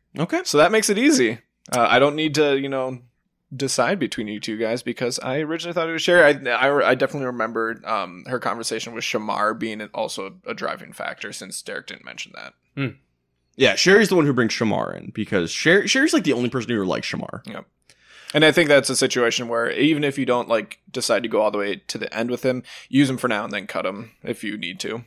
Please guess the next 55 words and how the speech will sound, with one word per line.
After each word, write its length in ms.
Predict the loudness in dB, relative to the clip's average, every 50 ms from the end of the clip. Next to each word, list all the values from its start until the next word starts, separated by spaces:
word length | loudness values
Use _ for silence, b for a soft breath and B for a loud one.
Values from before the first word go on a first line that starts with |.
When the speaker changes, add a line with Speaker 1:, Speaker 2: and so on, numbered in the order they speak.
| _ b b
Speaker 3:
Sherry 320 | b -2 0 2 2 4
was 140 | 4 4 2
also 320 | 2 2 2 0 0 -4 -2
funny 320 | -2 -2 -2 0 -2 -2
because 260 | -2 -4 -4 -2 -4
I 60 | -4
think 320 | -4 0 0 0 0 0 -2
this 160 | -4 -4 -2
is 140 | -4 -4 -2
the 100 | -2 -2
episode 320 | -2 -2 -4 -4 -2 -2
where 80 | -2 -4
she 160 | -2 -2 -2
says, 280 | 0 0 0 0 -2 -8 -16 _ _ _ _ 0
"I've 260 | 2 2 2 2 2
known 260 | 2 4 4 4 2
a 40 | 0
thousand 520 | -2 -2 0 0 0 0 -2 -4 -8 -10
Shamars. 480 | -8 -8 -6 -4 -4 -2 0 0 2 2
Speaker 1:
Yep. 160 | 2 0 0 0 2
Speaker 3:
I 100 | 2 2
love 240 | 4 2 -2 -2
Shamar." 920 | -4 -6 -6 -4 0 0 2 2 4 4 4 4 6 6 4 4 4 0 -2 -2
<laughs> 60 | -6
Speaker 1:
Yeah. 100 | -6 0
Speaker 3:
Like, 160 | 2 4 4
that's 140 | 4 4 4
a 80 | 2 2
wholesome 480 | 4 4 4 4 2 0 -2 -2 -4
Sherry. 580 | -4 -2 -2 0 0 0 0 -2 -4 -6 -8 -2
Speaker 2:
And 140 | 0 4 4
that 140 | 6 4 4
seems 160 | 2 2 4 4
like 140 | 4 4
the 60 | 2 2
type 200 | 4 4 4 4
of 120 | 4 2
person 340 | 2 2 2 0 -2 -6 -4
who 140 | -4 -4 -4
can 220 | -4 -4 -4 -4 -4
deal 200 | -2 -2 0 0
with 200 | -2 -6 -8 -8
that. 280 | -10 -10 -8 -8 -10 -8 -2
Speaker 1:
Yeah. 200 | 0 0 0 0 -2 _ _
For 80 | 4 4
worst 300 | 6 6 4 2 0 0
player, 220 | 4 4 4 4
I, 180 | 4 4 2 4
you 380 | 4 4 2 0 0 0 2
know, 200 | 2 2 0 -2
it's 160 | -4 -4 -2 0
obviously 340 | 0 0 0 -2 0 -2
a 40 | -2
cool 260 | -2 -2 -2 -2 -2
kid. 280 | 0 2 2 2 2